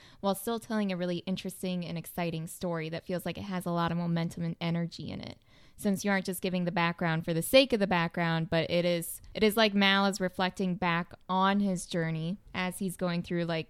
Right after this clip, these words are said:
seeing his life flash before his eyes through the tent. And that's just such a smart way of bringing all these different elements of a story together to tell you more about who these people are without it feeling like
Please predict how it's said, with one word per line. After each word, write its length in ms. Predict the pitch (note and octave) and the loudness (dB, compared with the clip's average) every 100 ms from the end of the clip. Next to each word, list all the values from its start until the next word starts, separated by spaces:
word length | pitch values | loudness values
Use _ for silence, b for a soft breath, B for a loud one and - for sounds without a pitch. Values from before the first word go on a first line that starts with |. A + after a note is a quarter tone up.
| - | -2
seeing 220 | A3 G3 | 0 2
his 220 | G#3 F3+ | 0 0
life 240 | F#3+ G3 - | 2 2 0
flash 300 | F#3 A3 - | -2 -2 -2
before 340 | G#3 G3 F#3+ | -2 0 0
his 140 | F#3 | 0
eyes 340 | F3+ F3 F#3 F#3+ | 0 2 0 -2
through 280 | - F#3+ F#3 | -2 0 0
the 100 | F3+ | -2
tent. 240 | G3+ - B B - | -6 -8 B B 0
And 160 | A#3 | 4
that's 180 | C4+ C#4 | 4 0
just 200 | B3+ - | -4 -2
such 180 | A#3 A3 | -2 -2
a 60 | |
smart 500 | G3 - G#3 G3+ G3+ | -6 -2 2 2 2
way 380 | F#3+ F#3 F#3+ G#3 | 0 0 0 0
of 200 | F#3+ F#3 | -4 -2
bringing 360 | F#3+ F#3+ G3 G3 | 0 2 2 2
all 120 | F#3 | 0
these 200 | F#3+ F#3 | -2 -2
different 300 | F#3 F#3 - | -4 -4 -4
elements 320 | F3+ F3+ F3+ | -2 -2 -2
of 40 | F3 | -6
a 60 | |
story 320 | F3 F3+ F3 | -4 -2 -2
together 480 | F3 - E3+ G3 A#3 | -2 -2 -2 0 -2
to 160 | A#3 F#3+ | -2 -4
tell 300 | - - G#3 | -6 -2 0
you 180 | G#3+ G3 | 2 2
more 240 | F3+ F3+ | 2 0
about 220 | G3 G3 | -2 -4
who 120 | G#3 G3 | -4 -4
these 220 | F#3 - | -6 -6
people 400 | - F3+ F3+ E3+ | -6 -2 -2 0
are 320 | F3 A3+ D#4 B B B B | 0 0 -4 B B B B
without 380 | G#3+ G3+ F#3+ F#3+ | 0 4 4 4
it 140 | F#3+ - | 2 0
feeling 420 | G3 F#3 F3+ F3+ | 0 0 0 0
like 460 | F3 E3+ E3 - | 0 0 -4 -8